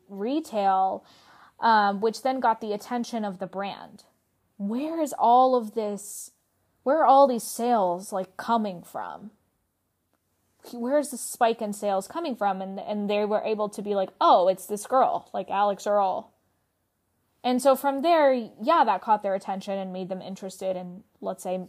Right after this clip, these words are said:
having a brand deal with her because she has already proven herself to be able to generate large amounts of sales for the brand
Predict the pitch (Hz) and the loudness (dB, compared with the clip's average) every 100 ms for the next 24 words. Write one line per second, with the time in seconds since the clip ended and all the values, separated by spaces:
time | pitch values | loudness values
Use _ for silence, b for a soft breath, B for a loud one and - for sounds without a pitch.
0 | _ - 208 196 190 214 233 240 202 160 | _ -2 0 0 -4 -2 0 0 -2 -6
1 | - - 95 233 190 202 190 208 214 202 | -8 -10 -10 -12 -10 -8 -8 -6 -6 -4
2 | 196 185 - 233 226 208 196 202 196 190 | -4 -6 -8 -6 -6 -8 -6 -4 -4 -8
3 | 196 - 202 202 202 190 175 196 202 196 | -12 -6 -4 -4 -8 -12 -10 -8 -6 -6
4 | 180 175 175 - _ _ _ _ _ _ | -6 -8 -12 -18 _ _ _ _ _ _
5 | _ _ _ _ _ _ _ 208 214 226 | _ _ _ _ _ _ _ -10 -2 4
6 | 240 262 240 226 202 202 185 - 220 202 | 8 8 6 2 0 -2 -6 -2 2 4
7 | 190 - 202 185 185 190 190 185 | 2 -2 -6 -4 -4 -4 -4 -6